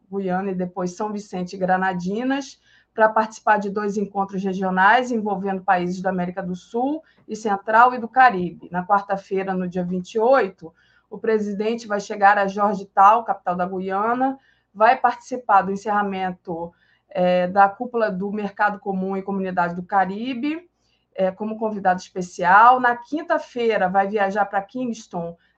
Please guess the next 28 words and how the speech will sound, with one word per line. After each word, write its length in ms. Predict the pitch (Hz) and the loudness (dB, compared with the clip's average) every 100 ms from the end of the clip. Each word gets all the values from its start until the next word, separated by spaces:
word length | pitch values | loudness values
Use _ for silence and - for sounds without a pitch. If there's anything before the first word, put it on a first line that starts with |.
| - | -2
capital 440 | 240 233 - 220 | 0 0 2 2
de 120 | 220 233 | 2 -6
São 220 | 233 220 | -6 -6
Vicente 480 | 208 - 190 185 190 | -8 -8 -8 -6 -6
e 40 | |
Granadina, 720 | 190 196 196 185 175 240 254 | 0 2 2 -2 -4 -4 -2
no 120 | 214 | -2
Caribe, 500 | 208 180 180 214 240 | 0 0 0 -4 -10
para 460 | 233 226 220 226 240 | -2 4 6 6 2
a 160 | 220 | 2
abertura 640 | 220 220 220 240 247 247 233 | 0 0 -6 -10 -4 0 2
da 200 | 208 208 | 2 0
oitava 400 | 208 214 220 220 | 0 0 2 0
cúpula 420 | 214 233 - 233 | -2 -14 -8 -8
de 100 | 202 | -8
chefes 420 | 202 190 185 196 | -10 -8 -6 -6
de 80 | 190 | -8
Estado 440 | 190 - 233 240 233 | -10 2 4 4 2
e 40 | |
governo 500 | 214 190 202 208 214 | -10 -6 -2 -2 -4
das 160 | 208 - | -8 -6
comunidades 760 | 233 220 202 196 214 208 208 | -4 -4 4 4 4 0 -10
dos 200 | 214 208 | -10 -12
estados 460 | 196 - 190 190 196 | -10 0 0 0 -4
latino-americanos 760 | 185 - 190 185 - 196 185 | -6 -4 -8 -8 -8 -8 -6
e 40 | |
caribenhos, 580 | 190 185 190 202 247 262 | -6 -6 -6 -6 -6 -6
celac, 560 | - 190 180 226 - | -6 2 4 4 0